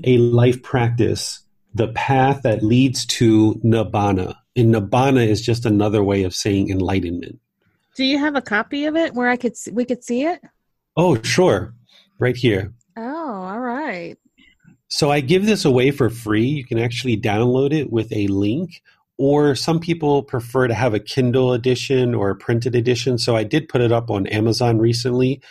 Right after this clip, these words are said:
Speaker 1: and I put the minimum price that Amazon would kind of allow.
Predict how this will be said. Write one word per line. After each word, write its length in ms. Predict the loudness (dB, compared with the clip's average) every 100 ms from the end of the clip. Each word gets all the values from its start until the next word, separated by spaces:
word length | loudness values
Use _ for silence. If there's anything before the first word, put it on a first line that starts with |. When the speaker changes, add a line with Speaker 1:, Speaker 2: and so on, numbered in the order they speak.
| -20 _
Speaker 1:
and 180 | -4 0
I 120 | 0
put 340 | -4 -2 -2 -2
the 80 |
minimum 460 | -2 2 2 2 0
price 460 | -2 -2 0 -2 -2
that 300 | -2 -4 -8 _ -6
Amazon 460 | -2 -2 -2 -2
would 140 | -2 -4
kind 180 | -2 -2
of 80 |
allow. 560 | -2 0 2 2 0 -2